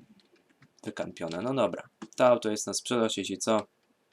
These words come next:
piszcie w komentarzach, jak ktoś chce. Sto piętnaście K do negocjacji, nie wiem ile jeszcze to konkretnie. Za ile go sprzedam, bo myślę, że nie będzie to konkretnie, e, dobra cena.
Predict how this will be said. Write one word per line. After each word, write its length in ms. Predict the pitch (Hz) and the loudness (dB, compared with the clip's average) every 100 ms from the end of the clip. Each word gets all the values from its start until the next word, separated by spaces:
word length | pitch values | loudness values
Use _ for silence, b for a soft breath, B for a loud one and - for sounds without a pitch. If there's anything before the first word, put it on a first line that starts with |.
| _ _ _ | _ _ _
piszcie 340 | - 107 - 98 | -4 -2 -2 -2
w 80 | |
komentarzach, 680 | - 95 92 95 101 98 92 | -6 -8 -8 -2 0 0 -6
jak 120 | 87 90 | -10 -14
ktoś 320 | - 87 - | -10 -8 -8
chce. 240 | - 101 - | -4 -4 -4
Sto 220 | - 120 | -2 0
piętnaście 500 | 117 113 113 107 - | 0 0 -2 -2 -2
K 160 | - 104 | 0 -2
do 100 | 101 | -2
negocjacji, 680 | 98 95 92 - 98 - 90 | -4 -4 -4 -4 -4 -4 -8
nie 140 | 92 | -6
wiem 220 | 95 92 | -6 -6
ile 140 | 90 92 | -6 -2
jeszcze 320 | - - 82 | 2 2 0
to 80 | - | -6
konkretnie. 680 | 92 90 95 90 92 98 - _ b b b b b b b b _ _ _ | -8 -6 -6 -6 -6 -6 -8 _ b b b b b b b b _ _ _
Za 160 | 101 113 | 0 2
ile 160 | 117 | 4
go 140 | 117 117 | 2 -2
sprzedam, 560 | - - 131 127 120 113 B B | -2 -2 2 2 2 -4 B B
bo 520 | 98 101 101 98 98 | -6 -2 0 0 -2
myślę, 340 | 101 98 - 95 | -4 -6 -4 -6
że 140 | 95 | -6
nie 100 | 95 | -8
będzie 240 | 95 101 98 | -8 -8 -8
to 100 | - | -6
konkretnie, 960 | 101 95 - - - 107 - 107 98 - _ _ _ _ _ - | -4 -6 -10 -14 -4 -4 -4 -8 -10 -12 _ _ _ _ _ -12
e, 440 | 110 107 107 107 110 | -8 -6 -6 -6 -6
dobra 300 | 113 120 120 | -4 -2 -2
cena. 380 | 139 139 135 | -2 0 -2